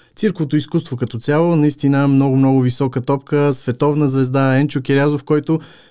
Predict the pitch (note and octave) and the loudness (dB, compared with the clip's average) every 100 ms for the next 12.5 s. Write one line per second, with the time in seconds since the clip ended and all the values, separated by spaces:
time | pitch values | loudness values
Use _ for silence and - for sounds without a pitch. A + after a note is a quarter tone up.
0 | - C#3 - D3+ E3 F3 E3 E3 F3 F3 | -8 -8 -2 0 2 2 0 0 0 0
1 | E3+ D#3 - E3+ E3 D3+ B2+ - C#3+ B2+ | 0 -2 -2 -4 -2 -4 -4 -4 -4 -4
2 | - B2 - D#3+ - D#3 D3+ C3+ - C#3 | -6 -6 -6 -8 -2 0 2 0 -2 -2
3 | C#3+ - C3 A#2+ C#3 C#3 B2+ B2 C#3+ C3 | -2 -4 -8 -2 -2 0 -2 -2 -2 -2
4 | B2+ B2 C3 C3 B2+ C3 C3 B2+ C3 C#3 | -2 0 0 -2 -4 -6 -4 -2 -4 -8
5 | A#2+ B2+ C3+ B2+ B2+ B2+ B2+ B2 B2+ - | -6 -6 -6 -6 -4 -2 -2 0 -2 -4
6 | - - _ - D3+ D#3 - - C3 C3 | -18 -20 _ -6 -2 -2 -4 -8 -6 -4
7 | C#3+ C3 A#2+ D3+ D3 C3 B2 D3+ D3+ B2+ | 0 0 0 0 0 0 -2 -4 -4 -4
8 | C#3 - D3 C#3 B2+ C#3 C3 B2+ B2+ B2+ | -6 -2 -2 0 0 0 0 -2 -2 0
9 | B2+ B2+ C3 C3+ B2 B2 - B2 A#2+ B2 | 0 0 -2 -6 -8 -8 -4 -2 -2 -4
10 | C3 B2+ B2 C#3 C3+ C3 B2+ B2 A#2+ B2 | -6 -6 -6 -6 -6 -8 -6 -6 -6 -6
11 | A#2+ B2 A#2+ C#3 B2+ - C3+ - C3 B2 | -8 -8 -8 -10 -10 -8 -8 -10 -10 -10
12 | - B2 B2 - - | -10 -12 -12 -12 -16